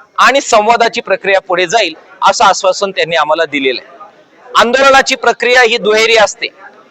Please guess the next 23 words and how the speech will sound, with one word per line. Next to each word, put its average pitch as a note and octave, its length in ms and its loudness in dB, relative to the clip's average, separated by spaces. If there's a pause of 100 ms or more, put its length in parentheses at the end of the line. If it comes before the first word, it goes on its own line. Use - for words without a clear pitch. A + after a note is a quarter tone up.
(200)
एकीकडे B3+ 400 0
आंदोलन A#3+ 520 2
चालू A3+ 320 4
असतं D#3 280 -2 (440)
आणि C4 180 0
दुसरीकडे C#4 500 -4
संवाद B3+ 460 0
सुद्धा A#3 300 0
सुरू A3 220 -2
ठेवायचा F3 500 2
असतो. - 240 -10 (520)
संवाद B3 480 2
सुरू B3+ 240 -2
झाला A3+ 340 4 (380)
म्हणजे A3+ 220 0
आंदोलन B3+ 460 2
संपलं A#3+ 460 0
असं A#3 240 2
होत F#3 240 -4
नाही D3+ 180 -2 (520)
किंवा B3+ 240 4
आंदोलन B3+ 480 2
झालं A#3+ 320 4